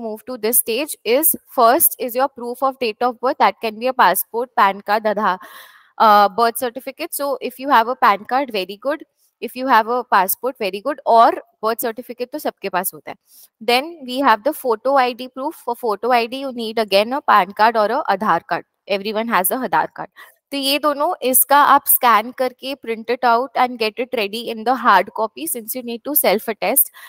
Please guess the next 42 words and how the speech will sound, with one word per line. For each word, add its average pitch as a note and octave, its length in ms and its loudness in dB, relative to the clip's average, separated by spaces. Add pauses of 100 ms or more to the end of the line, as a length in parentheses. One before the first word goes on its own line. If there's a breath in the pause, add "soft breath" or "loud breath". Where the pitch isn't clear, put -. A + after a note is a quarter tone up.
(340 loud breath)
All C#4 300 8
these E4+ 180 -4
documents B3+ 600 -4
will A#3 200 -4
be C#4+ 120 -6
self C4+ 540 2 (120)
attested। F#3+ 520 -4 (400)
What A#3 180 0
do C4 80 -8
you C#4+ 140 -8
mean C4+ 180 -8
by C#4+ 180 0
self A#3 220 2
attested? B3+ 400 -4
You C4+ 100 -6
need A#3 280 -12
to D4 140 -4
sign A#3 420 2 (180)
your G#3+ 260 4
signature A3 600 -4 (100)
and A#3 220 -2
write G3 260 2
the A#3 100 -2
date। G3 300 -4 (320 loud breath)
For B3+ 200 -2
example, A3+ 480 2
I A3 80 2
will A3+ 120 -10
write A#3+ 220 -4
Shivangi A3 500 0
Agarwal, G#3 380 2
I A3+ 100 0
will G3 200 -6 (340)
give G#3+ 100 -6
my A3+ 160 -6
signature A3 500 -6
and B3+ 160 -6
I G#3+ 100 -4
will G#3+ 160 -6
write A3 260 -2
today's G#3+ 380 -2
date, C4+ 260 -2